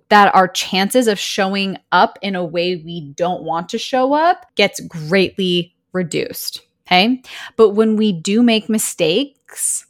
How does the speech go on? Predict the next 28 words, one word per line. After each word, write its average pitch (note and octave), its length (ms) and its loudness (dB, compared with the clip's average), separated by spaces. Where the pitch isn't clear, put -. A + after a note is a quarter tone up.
and F3 520 -2
we F#3+ 280 -8
own E3 300 -6
them A#3 300 -2
completely G#3+ 720 -6
and F#3+ 180 -6
we F3+ 100 -6
say, F3+ 580 0
"Hey, - 640 -4
this B3 200 0
is E4+ 160 2
on G3 280 0
me. - 400 -10
I G3+ 200 2
did F3 260 -4
that. - 280 -4
That G#3+ 320 4
outburst B3 760 0
was G#3 160 -2
totally G3+ 540 -2
because G3+ 640 2
I F3+ 180 2
was F3 160 -2
lost D#3 360 -2
in F#3+ 100 0
my F#3 180 0
own E3+ 280 -4
brain," C#3+ 480 -10